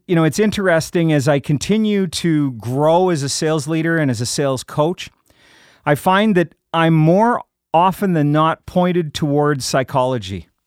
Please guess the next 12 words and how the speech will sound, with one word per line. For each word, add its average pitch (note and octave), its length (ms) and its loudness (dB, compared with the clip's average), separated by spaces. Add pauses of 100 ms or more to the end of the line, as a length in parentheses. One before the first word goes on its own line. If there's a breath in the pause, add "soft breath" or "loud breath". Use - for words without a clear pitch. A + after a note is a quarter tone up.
(400)
It's - 120 -10
a C#3+ 40 -6
crazy F3+ 460 -2
thing. D3+ 300 0
I've, B2+ 160 0 (120)
I've E3 300 -2
almost B3+ 420 0
considered F#3+ 460 -2
taking G3+ 400 -4
some F3+ 160 -4
psychology F3 560 -4
courses D#3 720 -6